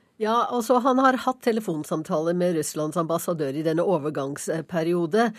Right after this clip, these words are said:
Det har han ikke benektet. Eh, og det er ikke uvanlig at man prøver å etablere en slags kontakt mellom en påtroppende administrasjon og, og de man skal ha med å gjøre etter hvert når, når denne administrasjonen kommer til makten. Men minst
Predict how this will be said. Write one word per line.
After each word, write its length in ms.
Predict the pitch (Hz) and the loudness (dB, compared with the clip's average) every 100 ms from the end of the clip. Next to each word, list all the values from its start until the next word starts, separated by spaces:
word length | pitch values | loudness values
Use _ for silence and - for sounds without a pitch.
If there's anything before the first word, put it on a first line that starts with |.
| - - | -16 -4
Det 140 | 202 | -2
har 160 | 202 151 | 0 0
han 100 | 156 | -2
ikke 220 | - 147 | -4 -4
benektet. 640 | 156 135 - 135 - - _ - _ 196 | -2 -4 -6 -10 -10 -18 _ -20 _ 0
Eh, 240 | 180 180 | 4 4
og 80 | 175 | 2
det 80 | 165 | -2
er 120 | 156 | -2
ikke 140 | 160 240 247 | -2 -2 2
uvanlig 460 | 165 143 156 202 165 | 0 0 2 2 4
at 220 | 175 175 | 0 -2
man 460 | 170 170 170 170 - | -2 0 -2 -4 -8
prøver 400 | 202 170 147 156 | -2 0 0 0
å 80 | |
etablere 480 | 151 - 156 151 147 | -2 -6 -6 -6 -4
en 120 | 151 151 | -4 -4
slags 300 | 151 - - | -6 -8 -6
kontakt 480 | 196 185 160 175 185 | -4 -2 -4 -4 -4
mellom 240 | 143 160 | -2 0
en 140 | 160 160 | 0 -2
påtroppende 600 | - 147 151 156 151 170 | -4 -4 -4 -6 -4 -6
administrasjon 880 | 160 160 165 - 190 - 262 302 254 | -4 -4 -4 -2 -4 0 2 2 2
og, 80 | 185 165 | 2 0
og 80 | 170 156 | -2 -2
de 100 | 151 | -6
man 140 | 147 | -6
skal 180 | 147 170 156 | -6 -4 -2
ha 60 | 147 | -2
med 160 | 147 | -2
å 80 | 156 | -2
gjøre 320 | 156 139 147 147 147 143 143 - | -2 -2 -2 -2 0 -2 -2 -4
etter 180 | - 160 | -6 -6
hvert 220 | 147 - | -6 -4
når, 240 | 147 143 151 | -4 -4 -4
når 280 | 151 151 156 | -6 -4 -2
denne 160 | 151 | -2
administrasjonen 680 | 143 156 160 185 170 160 165 | -4 -4 -4 -4 -2 -4 -2
kommer 220 | 170 165 | -2 -2
til 100 | 214 | 2
makten. 460 | 190 - 285 269 - - - - 226 | 2 2 2 2 0 -16 -20 -4 2
Men 240 | 247 247 233 | 4 4 2
minst 320 | 247 220 - | 0 -2 -4